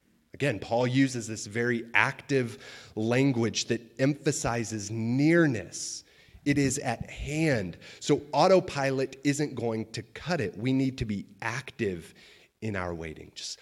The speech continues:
look at the language Paul uses here, casting off the works of darkness, instead putting on the armor of light, loving one another, walking properly, forsaking activities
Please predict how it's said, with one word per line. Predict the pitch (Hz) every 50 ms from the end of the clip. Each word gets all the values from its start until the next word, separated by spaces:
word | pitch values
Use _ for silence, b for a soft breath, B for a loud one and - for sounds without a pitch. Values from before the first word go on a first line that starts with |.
| B B B -
look | 117 135 135 175
at | 143 -
the | 123 110
language | 107 107 110 117 139 151 165 156 127 120 113 98 - -
Paul | - - 127 123 117
uses | 117 113 120 135 151 151 131 135 113 -
here, | - 95 90 - - -
casting | - - 143 147 156 160 156 - - - 170 156 147 135 - - -
off | 123 127 135 123 104 92 - - - B B B B B B -
the | 113 117
works | 104 104 107 101 104 - - -
of | 95 82 -
darkness, | - 95 92 90 - - 92 85 82 - B B B
instead | 107 110 - - - 143 123 - - -
putting | 160 156 151 151 143 -
on | - - 139 151 160 165 160 156 135 120 104 101 - -
the | 107 120 117 117 -
armor | 120 120 127 131 131 131 127 127 117 -
of | 110 101 95
light, | 92 98 107 110 107 95 - - - - - B B B B B B B _
loving | 101 101 104 110 120 139 147 165 170 151 139 156 139 123 117 110 101 92
one | 95 92 90 87
another, | 87 85 82 78 71 71 71
walking | 80 82 87 92 107 131 151 156 - - 165 156 147 143 139 143 139 B B B B B _ _
properly, | - - - 147 151 156 156 - 143 123 107 95 85 76 64 - - b b b b b b b - - -
forsaking | - 143 147 147 - - - - - - - - 170 170 180 175 180 - 170 160 135 123 127 -
activities | 135 127 123 - - _ - - 165 160 156 156 139 131 117 110 107 101